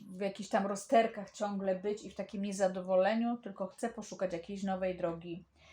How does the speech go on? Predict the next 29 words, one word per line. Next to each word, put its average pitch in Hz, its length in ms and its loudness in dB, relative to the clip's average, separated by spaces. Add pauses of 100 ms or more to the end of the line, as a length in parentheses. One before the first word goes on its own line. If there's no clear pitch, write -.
(140)
e, 185 100 0
dla 175 180 2
siebie”. - 380 -8 (280)
Nawet 294 260 2
jeżeli, 262 560 2
e, 214 220 4
często 233 360 2
nie 220 140 6
wiemy, 294 200 2
dokąd 190 500 6
jeszcze 175 300 -4
zmierzamy 175 520 -4
w 156 60 -16
tej 160 160 -12
karcie, - 360 -6
bo 185 140 -6
to 196 120 -4
jest 196 200 -2
zazwyczaj 202 460 -4
taka 196 240 -2
właśnie 185 360 0
szybka 220 360 -2
decyzja, 175 760 -2 (400)
pod 202 180 -8
wpływem 214 380 -6
impulsu 208 560 -4
nawet 165 220 -8
można 175 280 -6
powiedzieć, 175 580 -6